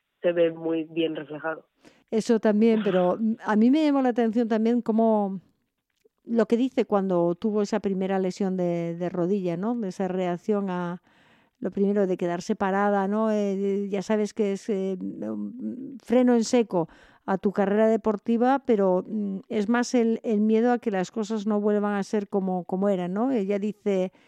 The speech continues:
Speaker 2: "El miedo es libre y diría que infinito". ¿Estás de acuerdo con eso?
Speaker 1: Sí, la verdad que, y sobre todo el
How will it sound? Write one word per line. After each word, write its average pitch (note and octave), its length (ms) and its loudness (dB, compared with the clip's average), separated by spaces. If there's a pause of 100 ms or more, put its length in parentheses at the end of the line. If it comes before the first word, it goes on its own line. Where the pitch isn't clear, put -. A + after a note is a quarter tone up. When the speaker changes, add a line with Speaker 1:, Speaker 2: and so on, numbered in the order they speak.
(240)
Speaker 2:
"El G3+ 140 2
miedo A#3+ 280 4
es A3 120 2
libre B3 320 2
y C#4 100 2
diría A3+ 340 0
que - 180 0
infinito". F#3+ 960 -2 (680)
¿Estás G3+ 380 -4
de B3 80 0
acuerdo F3+ 340 -2
con F3 160 -6
eso? A3 300 -8 (580)
Speaker 1:
Sí, G3 340 2 (100)
la F#3+ 120 0
verdad F#3 360 0
que, G3 320 -2
y G#3 100 -4
sobre F#3 260 0
todo F#3+ 320 2
el F#3 460 2